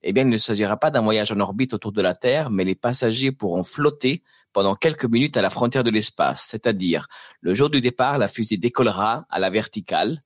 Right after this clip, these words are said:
et la capsule s'en séparera à environ septante-cinq kilomètres de hauteur. Cette capsule, baptisée New Shepard, montera à cent kilomètres d'altitude, puisque c'est autour de cette distance qu'on établit la frontière de l'espace. Les passagers seront donc à ce moment-là en apesanteur, avec une vue spectaculaire sur la Terre.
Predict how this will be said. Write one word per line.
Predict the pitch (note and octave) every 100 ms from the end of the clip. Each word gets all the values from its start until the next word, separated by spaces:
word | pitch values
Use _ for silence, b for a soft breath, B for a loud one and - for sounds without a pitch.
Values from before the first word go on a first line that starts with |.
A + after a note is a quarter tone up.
| _ _ b b
et | G2
la | G2+
capsule | G2+ D#3 D#3 - D3 C3
s'en | G#2
séparera | F#2+ D3 C#3 A#2 G#2 G#2 G#2+ G#2+
à |
environ | F#2 F2+ G2+ A2 A#2
septante-cinq | C#3+ C#3 A#2 A2 B2+ A#2+
kilomètres | A2+ G2+ A2 -
de | F#2+
hauteur. | G2 - C#2 A1+ C2+ - _ b b
Cette | - E2 -
capsule, | C#3 - - E3+
baptisée | A#2+ G#2 A2+ G#2+ G#2
New | G2+ C#3+
Shepard, | - B2 - G#2+ C#3 D3+ C#3
montera | - A2+ A#2+ A#2 A#2+
à | G2
cent | - C#3
kilomètres | - A2 A2+ G#2+
d'altitude, | G2+ - F#2 - C3 C#3+
puisque | - A2 G#2
c'est | G2
autour | G2+ G#2 C3
de | G#2+
cette | - F2+
distance | A2 - A2+ B2+
qu'on | - G2
établit | F#2 G2+ G#2
la | F#2
frontière | - G#2 G#2 A2+
de | G2
l'espace. | F#2 - - C2+ - - - B B B B
Les | -
passagers | C3 C3 B2 C#3+
seront | C#3 G2+ A2
donc | B2 C3+
à | -
ce | G2 B2+
moment-là | B2+ G#2 G2+ B2 -
en | F#2+ G#2+
apesanteur, | A#2 G#2+ G2 F2+ A2+ C3
avec | G#2+ F#2 -
une | F#2
vue | A#2
spectaculaire | C#3 - C#3 C#3 B2 - A#2 A#2
sur | - G2+
la | F2
Terre. | - C#2 G1+ -